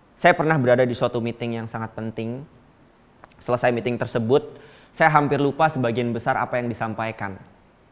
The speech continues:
Karena sepanjang meeting isi kepala saya memikirkan hal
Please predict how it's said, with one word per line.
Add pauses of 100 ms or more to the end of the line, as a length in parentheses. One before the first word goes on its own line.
(260)
Karena
sepanjang
meeting
isi
kepala
saya
memikirkan
hal